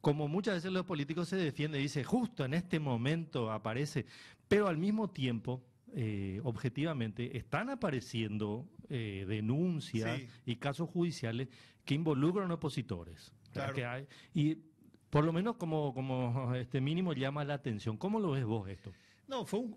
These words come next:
Speaker 2: fue un caso muy, muy, muy político y donde hubo, a, a mí me trataron de una manera distinta, eh, a la que se trata normal, a la que se le,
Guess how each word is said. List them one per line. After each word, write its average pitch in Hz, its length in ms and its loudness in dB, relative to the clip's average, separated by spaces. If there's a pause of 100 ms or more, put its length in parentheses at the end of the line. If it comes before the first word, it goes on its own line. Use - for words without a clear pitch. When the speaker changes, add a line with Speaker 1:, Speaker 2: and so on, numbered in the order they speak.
(140)
Speaker 2:
fue - 140 2
un 277 100 -4
caso 226 320 -2
muy, 165 760 0
muy, 147 440 -4
muy 127 240 -4
político 175 640 -2
y 180 140 -2
donde 175 340 0
hubo, 175 640 0
a, 139 300 -6
a - 20 -2
mí 147 160 -2
me 190 120 0
trataron 180 420 -2
de 175 80 -2
una 147 160 -2
manera 143 300 -2
distinta, 151 760 -4 (640)
eh, 135 480 -2
a 135 180 -4
la 135 200 -6
que 143 140 -8
se 135 140 -8
trata 131 760 -4
normal, 131 360 -4
a 151 60 -4
la 143 140 -4
que 156 140 -4
se 156 200 -4
le, 147 240 -6